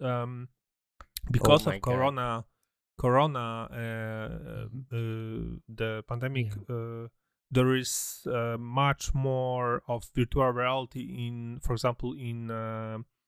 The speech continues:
Speaker 1: in real estate, because people are trying, I mean, on the marketing, uh, for example, on the marketing, um, on the marketing, uh, level, it's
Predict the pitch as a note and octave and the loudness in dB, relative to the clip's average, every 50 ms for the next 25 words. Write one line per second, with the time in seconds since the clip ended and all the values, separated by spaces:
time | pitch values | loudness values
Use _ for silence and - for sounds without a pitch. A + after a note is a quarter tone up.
0 | - - - _ _ _ _ - A#2+ A#2 A#2 A#2 A2+ A#2 B2+ B2 C3 C3 B2 A#2+ | -18 -18 -18 _ _ _ _ 2 2 2 2 0 -4 -6 -2 0 2 2 2 2
1 | - A#2 A2 - - - G#2 F#2+ - - _ - - - - _ _ _ _ - | 0 -2 -4 -8 -6 -6 -6 -6 -6 -8 _ -10 -10 -10 -10 _ _ _ _ -6
2 | A2 - - A#2 A#2 A2+ - - - - - C3+ - - B2 A#2+ A#2+ A#2 A2+ A2+ | -4 2 4 4 4 4 2 -2 -6 -4 -4 -4 -2 -2 -2 -2 -2 -2 -4 -6
3 | A2+ - _ _ _ _ _ _ _ _ - B2+ A#2+ A#2+ A2+ A2 - _ - - | -8 -12 _ _ _ _ _ _ _ _ 0 2 2 2 0 -2 -8 _ 4 6
4 | C#3 C3+ B2+ B2+ B2+ - C#3 D3 D3 D3 D3 - D3 C#3+ C#3+ C#3+ C#3+ C#3+ D3+ D#3 | 6 6 6 4 0 -2 0 2 2 0 0 -4 -6 -4 -2 -2 -2 0 0 0
5 | D#3 - - - - - D3 D3 C#3+ C#3 - - _ _ - D3 C#3+ C3+ - D3 | 0 0 -4 -8 -6 -4 -4 -4 -4 -6 -10 -12 _ _ -2 -2 0 2 4 4
6 | D3 C#3 D3+ D3 C#3 D3+ C#3+ - C3+ B2+ C3 B2+ C3+ E3 G3 G3 - D#3+ - - | 4 4 4 2 2 0 0 0 -2 -4 -4 0 2 2 2 2 0 -4 -6 -6
7 | C#3+ C3+ C3+ C3 C3+ - B2+ B2+ B2 B2 B2 B2 B2 A#2+ B2 B2 A#2+ A#2+ A#2+ A#2+ | -8 -8 -6 -8 -8 -6 -4 -2 -2 -2 -4 -4 -8 -10 -10 -12 -14 -14 -14 -14
8 | B2 - _ _ _ _ _ _ _ _ _ C3 C3 C3 C3 C3 C#3+ D3 D3 - | -16 -18 _ _ _ _ _ _ _ _ _ 2 2 4 2 2 2 2 2 0
9 | D3+ D3 - D3 C#3 C3+ C3 C3 C3 C3 C3 B2+ B2 B2 B2 A#2+ A#2+ A#2+ A#2+ A#2+ | -2 -4 -4 -6 -6 -6 -6 -8 -8 -8 -8 -6 -4 -4 -4 -4 -4 -6 -6 -6
10 | A#2+ A#2+ B2+ - C3+ C3+ C3+ C3+ C3 C3 B2+ C3 - - B2 - - - - - | -8 -8 -4 -2 0 0 0 0 -2 -2 -2 -2 -4 -6 -8 -8 -8 -10 -10 -10
11 | - | -12